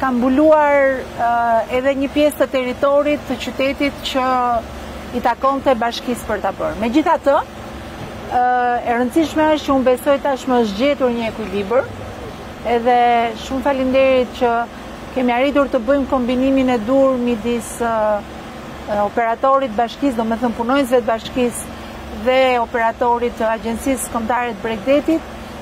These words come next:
sepse siç e shohim dhe sonte, fluksi është i jashtëzakonshëm. Edhe besoj që presim të rritet edhe akoma më shumë. Por dua të theksoj një gjë. Nga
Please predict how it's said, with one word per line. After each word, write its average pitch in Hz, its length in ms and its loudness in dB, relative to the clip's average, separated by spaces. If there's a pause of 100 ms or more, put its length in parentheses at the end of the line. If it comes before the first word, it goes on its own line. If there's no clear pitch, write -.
(440)
sepse 262 320 2 (220)
siç 302 180 -2
e - 80 2
shohim 294 320 2
dhe 262 80 4
sonte, 294 480 2 (140)
fluksi 277 400 0
është 269 160 0
i - 20 4
jashtëzakonshëm. 208 800 -4 (480)
Edhe 233 240 2
besoj 302 320 0
që 277 240 -2
presim 285 480 2
të 277 160 2
rritet 285 400 4
edhe 247 160 0
akoma 233 400 0
më 208 140 -6
shumë. 180 280 -12 (1000)
Por 359 400 4 (460)
dua 320 160 6 (100)
të 302 140 -6
theksoj 294 340 2
një 254 200 0
gjë. 202 100 2 (1000)
Nga 240 140 2